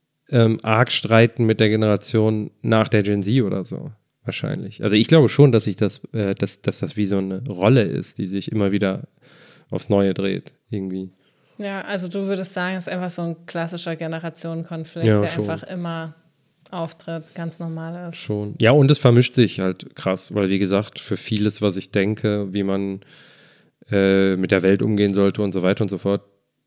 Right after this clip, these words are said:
Speaker 1: und mit Gesellschaft, äh, dann werde ich eh auch,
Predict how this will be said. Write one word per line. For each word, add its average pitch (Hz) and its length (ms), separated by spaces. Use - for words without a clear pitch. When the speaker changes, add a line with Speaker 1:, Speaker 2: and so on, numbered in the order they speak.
Speaker 1:
und 95 180
mit 92 140
Gesellschaft, 95 640
äh, 98 300
dann 98 400
werde 98 180
ich - 220
eh 117 440
auch, 95 300